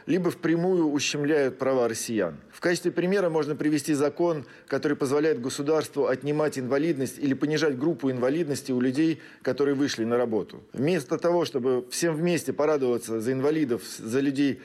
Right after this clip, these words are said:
с ограниченными возможностями, которые нашли способ выйти на работу, помогать своей семье и своей стране, вместо этого мы отнимаем у них инвалидность. Такие законы не годятся никуда и должны быть отменены.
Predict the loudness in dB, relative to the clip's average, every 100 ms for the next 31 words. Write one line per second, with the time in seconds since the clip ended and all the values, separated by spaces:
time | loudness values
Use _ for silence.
0 | -18 -6 -2 0 0 -2 -2 0 0 0
1 | 0 0 -2 -6 -6 -4 0 0 2 0
2 | 0 0 0 -6 -20 -20 -14 -2 0 0
3 | -2 -8 -14 -4 -2 0 0 2 2 0
4 | -2 -4 -8 -4 -2 0 0 -2 -10 -18
5 | -20 -20 -20 -6 0 2 0 -2 0 2
6 | 2 0 -6 -16 -8 -4 0 0 0 -2
7 | -2 2 2 0 -4 -16 -20 -12 -4 0
8 | 0 2 0 2 0 0 -2 -2 0 0
9 | 0 -4 -4 0 0 0 -6 -12 -4 -4
10 | 0 0 0 0 -2 0 0 0 2 -2
11 | -2 -6 -4 0 0 -2 -6 -20 -20 -20
12 | -4 -2 0 0 0 0 -2 -2 -4 -4
13 | -6